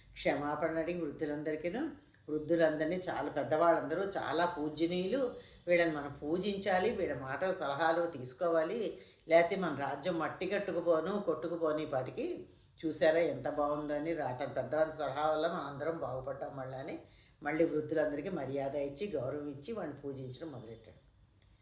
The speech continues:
చూసారా, పెద్దవాడు, ఒక్క పెద్ద ఆయన ఉంటే ఊరు ఊరంతా బాగు చేశారు. అలాంటిది ఇంట్లో ఒక్క పెద్ద బుర్రను ఉంచుకుంది బాధపడిపోతారు ఇవాళ రేపు పిల్లలైనా ఎవరైనాను. అలా కాకుండా పె-, పోనీ ఉంచుకోవద్దండి, సలహా.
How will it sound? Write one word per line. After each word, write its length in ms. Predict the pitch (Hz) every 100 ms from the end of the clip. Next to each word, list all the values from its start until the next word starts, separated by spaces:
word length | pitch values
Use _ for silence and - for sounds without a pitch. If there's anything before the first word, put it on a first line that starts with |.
| _ -
చూసారా, 320 | 180 214 180
పెద్దవాడు, 520 | 185 165 - 208 202
ఒక్క 340 | 180 180 214 202
పెద్ద 220 | 165 214
ఆయన 200 | 233 226
ఉంటే 200 | 208 220
ఊరు 320 | 202 185 214 226
ఊరంతా 440 | 233 240 240 262
బాగు 260 | 262 185 170
చేశారు. 340 | 156 - 120 120 - - _ _ - - _ _ _ _ -
అలాంటిది 320 | 247 269 262
ఇంట్లో 260 | 226 285
ఒక్క 160 | 285 254 220
పెద్ద 160 | 208 226
బుర్రను 340 | 262 285 254
ఉంచుకుంది 440 | 226 - 240 226
బాధపడిపోతారు 760 | 226 175 175 190 170 165 165 147
ఇవాళ 220 | 147 156
రేపు 320 | 151 156 -
పిల్లలైనా 600 | 165 160 151 151 147 156
ఎవరైనాను. 600 | 151 123 139 139 135 123 123 - - _ _ _ _ _ _ - _ - - - - -
అలా 140 | 190 196
కాకుండా 420 | 190 170 170 185
పె-, 220 | 190 165
పోనీ 240 | 175 226
ఉంచుకోవద్దండి, 880 | 208 185 190 240 233 226 - 165 160
సలహా. 440 | 160 165 180 240